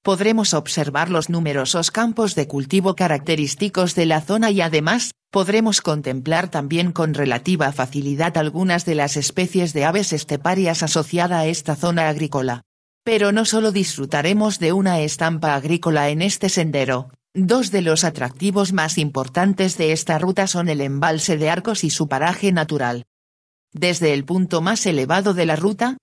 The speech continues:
se puede contemplar el embalse de Arcos con la peña y el casco urbano de fondo. Indudablemente es una de las fotografías más especiales del trayecto.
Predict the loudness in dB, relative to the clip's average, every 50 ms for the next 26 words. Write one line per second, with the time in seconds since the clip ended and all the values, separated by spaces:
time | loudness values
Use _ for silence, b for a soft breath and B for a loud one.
0 | _ _ -8 -4 0 0 0 0 0 0 0 2 0 0 0 -2 -2 -2 -2 -4
1 | -6 -4 -2 -2 0 0 0 0 0 0 0 0 0 0 0 0 -2 -2 -2 0
2 | 0 0 0 0 0 0 0 0 0 0 0 0 0 0 0 0 0 0 2 2
3 | 2 2 2 0 0 -2 -2 -2 -2 -2 -2 -2 0 0 0 2 2 2 2 2
4 | 2 2 0 0 -2 -2 -4 -6 -4 -4 -6 -8 -8 -10 _ _ _ _ _ _
5 | _ _ _ 0 0 2 0 -2 -2 -2 0 0 0 0 0 2 2 0 2 2
6 | 2 2 2 2 2 2 2 2 2 2 2 2 0 0 0 -2 -2 -2 -2 0
7 | 0 -2 0 0 -2 0 0 0 0 0 0 0 0 0 0 0 -2 -4 -4 -6
8 | -8 -6 -2 0 0 2 2 2 0 0 0 0 -2 -2 -2 -4 -4 -4 -2 -4
9 | -6 -6 -4 -4 -4 -4 -4 -8